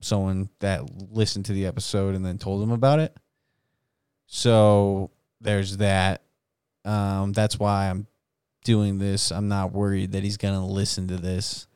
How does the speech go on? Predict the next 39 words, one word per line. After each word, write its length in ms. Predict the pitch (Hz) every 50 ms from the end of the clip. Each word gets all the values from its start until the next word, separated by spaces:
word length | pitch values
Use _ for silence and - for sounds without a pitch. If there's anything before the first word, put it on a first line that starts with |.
| _ _ 113
And 100 | 113 113
if 80 | 107
he 80 | 113 110
does, 260 | 107 113 110 110 101
what 100 | 107 104
he's 100 | 98 101
gonna 160 | 101 104 98
do? 100 | 98 98
Beat 160 | 95 98 107
me 160 | 104 104 104 101
up? 120 | 104 - - - _ _ _ _ _ _ _ _ _ _
He's 80 | 120 113
gonna 140 | 107 107
be 60 | 107 110
like, 240 | 110 117 113 -
"I'm 380 | 147 165 180 196 202 202 196 190
coming 520 | 185 - - 214 208 208 202 202 196 196
after 640 | 202 202 202 196 208 202 196 - - - 196 202 202
you." 760 | 202 202 208 208 208 202 190 180 175 175 170 170 170 165 - -
And 200 | 131 131 120 117
then 120 | 113 110
I'm 180 | 107 107 104 107
gonna 260 | 107 104 104 101 107
have 240 | 110 110 98 101 - -
to, 100 | - 107
like, 220 | 104 107 104 101
give 120 | 110 110
him 120 | 107 104 104
the 100 | 107 107
old 260 | 110 107 107 101 104
one, 220 | 110 110 110 110
two, 420 | 107 - - - 117 117 120 120 113 - _ _ _ _ _ _ _ _
buckle 280 | - 113 107 - 113 113
my 200 | 110 107 107 104
shoe, 560 | 101 - - - 120 120 120 117 117 113 113 117 - _ _ _ _ _ _ _ _ _ _ _
which 180 | 113 107 -
is, 200 | 104 98 92 92
you 80 | 98 95
know, 360 | 92 90 90 87 95 107